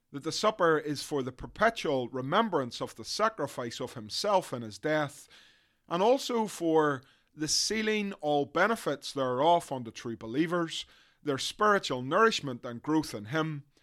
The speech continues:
their further engagement in and to all duties which they owe unto him, and to be a bond and pledge of their communion with him and with each other as members of his mystical body.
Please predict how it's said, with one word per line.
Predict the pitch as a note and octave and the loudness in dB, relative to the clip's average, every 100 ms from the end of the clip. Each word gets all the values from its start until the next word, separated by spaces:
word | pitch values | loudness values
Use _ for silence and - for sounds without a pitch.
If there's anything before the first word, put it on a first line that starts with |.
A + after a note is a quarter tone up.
| _ _ | _ _
their | C#3+ D3+ | -2 -2
further | - G3+ A3 G#3 E3+ | 0 2 4 4 2
engagement | C#3+ C3+ C3 F#3+ G#3+ - D#3 C3+ - | 0 -6 -6 -2 -2 -2 -6 -6 -6
in | G3 G#3+ A3+ G#3+ - | -2 0 0 -4 -6
and | C#3 C3+ | -6 -6
to | - A3+ A#3+ A3+ - | -4 0 2 0 -4
all | C3 B2 | -4 -4
duties | - F#3 F#3+ D#3+ - | -4 -2 0 -2 -4
which | B2+ - | -8 -6
they | B2+ A#2+ C3+ | -6 -6 0
owe | F#3 B3 | 2 2
unto | E3 B2 | 0 -2
him, | A#2 C3 B2+ A#2+ - - - _ _ _ | -6 -6 -8 -10 -14 -20 -20 _ _ _
and | F3 | -2
to | F3 | 0
be | E3 | 2
a | D3 | 0
bond | C#3+ G3 F#3 D#3 C3 A#2+ | 4 4 6 4 -2 -10
and | C3+ C3 | -12 -12
pledge | - F#3+ G3 D#3+ C3+ C#3 | -2 4 6 4 2 -6
of | B2+ | -6
their | C#3 | -6
communion | B2+ D#3+ F3 G#3 G#3 G3+ | -8 -8 -2 0 0 0
with | E3 D3+ | -2 -4
him | C3+ A2 F#2 _ _ _ _ | -8 -8 -14 _ _ _ _
and | F3+ G3+ G#3+ E3+ | 2 4 4 4
with | E3 D#3+ - | 2 2 -6
each | - C3+ - | -4 -4 2
other | G3+ E3 A2+ G2+ _ _ _ _ | 2 2 -2 -8 _ _ _ _
as | E3+ D3+ | -2 0
members | E3 D#3+ D#3+ D#3+ D3+ | 0 2 2 2 0
of | C#3+ | -4
his | D3 C#3 | -4 -6
mystical | C#3 B2+ - A#2 G#2 | -6 -8 -8 -10 -10
body. | - D#3 D#3+ C3 | -2 0 0 -2